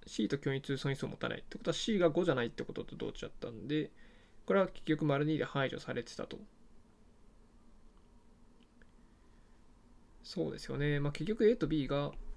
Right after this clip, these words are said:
一、三、五っていう奇数だったので、で、三と五素数なので、結局これは、一番は考えなくてよかったんですね。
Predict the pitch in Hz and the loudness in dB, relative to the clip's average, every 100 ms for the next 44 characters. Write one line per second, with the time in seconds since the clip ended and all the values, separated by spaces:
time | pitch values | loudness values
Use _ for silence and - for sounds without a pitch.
0 | - - - - 160 - 160 143 143 143 | -8 -8 -8 -6 -6 2 2 4 2 0
1 | - 110 98 - - - - - - 143 | -4 -2 -2 -4 -8 -6 -6 -8 -6 -4
2 | - 175 120 - - - 135 151 147 - | 0 0 0 -6 -10 -10 -2 2 2 0
3 | - - - - - - - - - - | -12 -14 -14 -16 -18 -20 -20 -20 -20 -4
4 | 160 147 170 160 - 139 - - 160 82 | 0 4 4 2 0 -2 -2 0 0 0
5 | 76 147 135 127 - - - - - - | -6 -2 0 0 -4 -16 -18 -20 -20 -20
6 | - - - - - - - - - - | -20 -20 -20 -20 -20 -20 -20 -20 -18 -16
7 | - - - - - - - - 143 - | -18 -18 -20 -20 -20 -20 -18 -8 -8 -2
8 | 180 175 185 170 170 175 170 - - - | -2 2 4 6 6 6 4 0 -14 -14
9 | - - - 147 - 175 135 123 147 - | -16 -16 -10 -8 0 4 4 4 0 0
10 | - - - 156 165 160 - - - 127 | -14 -16 -6 -4 2 2 0 -8 -6 -4
11 | 131 - - - - - - - - 139 | -6 -10 -20 -20 -10 -10 -8 -12 -10 -6
12 | 131 | -6